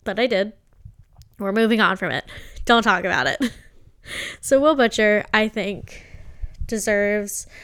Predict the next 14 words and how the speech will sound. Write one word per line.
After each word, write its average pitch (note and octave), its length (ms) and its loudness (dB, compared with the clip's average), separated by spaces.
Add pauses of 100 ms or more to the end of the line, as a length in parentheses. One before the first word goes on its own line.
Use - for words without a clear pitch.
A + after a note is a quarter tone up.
(500)
a A3+ 80 0
high E4+ 200 0
rating G3 360 0
from F#3 480 -6
Locked F#3 320 -4
On F#3 140 -4
Devils, F3+ 480 -4 (640)
um, F3+ 400 -4
for A3 500 -2 (160)
the A#3 100 4
time A3+ 300 -2
that G#3 60 -2
he G#3+ 180 -4
was F#3 800 -2